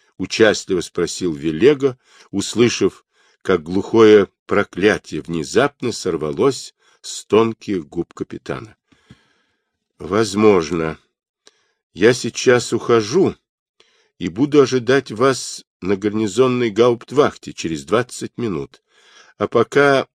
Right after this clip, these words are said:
разыщите лейтенанта Сент-Онжа и сообщите ему, что я хочу с ним побеседовать".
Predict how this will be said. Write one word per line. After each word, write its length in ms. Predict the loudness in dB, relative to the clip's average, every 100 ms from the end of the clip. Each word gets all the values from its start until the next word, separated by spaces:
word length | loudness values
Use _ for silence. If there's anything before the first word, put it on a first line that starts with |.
| _
разыщите 680 | 0 0 2 -4 -4 -6 -4
лейтенанта 680 | -8 -4 -2 0 0 -4 -10
Сент-Онжа 1040 | -4 0 0 0 _ 0 0 -2 -10 -14 -16 _ _ _ _ _ -2
и 80 | 2
сообщите 720 | 4 2 2 -6 -6 -6 -6
ему, 180 | -6
что 220 | -8 -4 -2
я 240 | 2 0
хочу 440 | 0 -2 0 -2
с 180 | -2 -4
ним 180 | -6 -4
побеседовать". 840 | -6 -8 -8 -6 -8 -8 -16 _